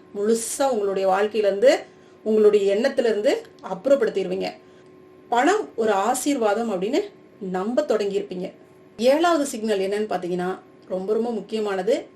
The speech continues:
நீங்க உங்களை மதிக்க தொடங்குகிறீர்கள். நீங்கள்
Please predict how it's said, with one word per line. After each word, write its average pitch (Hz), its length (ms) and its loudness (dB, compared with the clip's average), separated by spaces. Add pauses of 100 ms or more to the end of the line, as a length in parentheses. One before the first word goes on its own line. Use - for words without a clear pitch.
(120)
நீங்க 226 460 0
உங்களை 220 360 0
மதிக்க 208 640 -4
தொடங்குகிறீர்கள். 208 880 -2 (800)
நீங்கள் 233 500 2